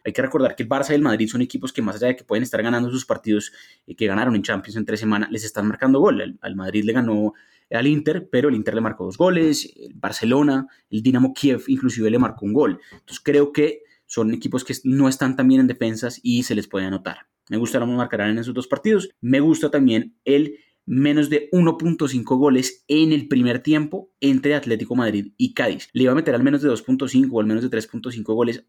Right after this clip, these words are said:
en general al partido, pero me encontré con que esta está más interesante. Si usted ve los primeros tiempos del Atlético Madrid en los últimos partidos, son primeros tiempos en donde no hay mucho gol.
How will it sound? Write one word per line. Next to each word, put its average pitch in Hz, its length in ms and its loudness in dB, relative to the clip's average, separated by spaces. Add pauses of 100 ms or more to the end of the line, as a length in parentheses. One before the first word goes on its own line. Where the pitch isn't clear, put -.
en 123 100 -6
general 117 300 -2
al 107 100 -2
partido, 127 380 0 (200)
pero 123 140 0
me 113 80 -2
encontré 110 280 -4
con 120 160 -6
que 131 100 0
esta 113 160 -6
está - 120 -6
más 127 140 0
interesante. 131 560 -2 (320)
Si - 140 -6
usted 123 160 -2
ve 131 80 4
los 135 100 0
primeros 135 360 0
tiempos 135 280 0
del 147 120 2
Atlético 113 360 -2
Madrid 117 260 2
en 107 60 0
los 113 100 -6
últimos 113 260 -10
partidos, - 500 -2 (320)
son 110 180 -4
primeros 127 320 0
tiempos 131 320 0
en 131 60 2
donde 110 160 0
no 117 180 2
hay 120 80 2
mucho 123 300 0
gol. 110 200 0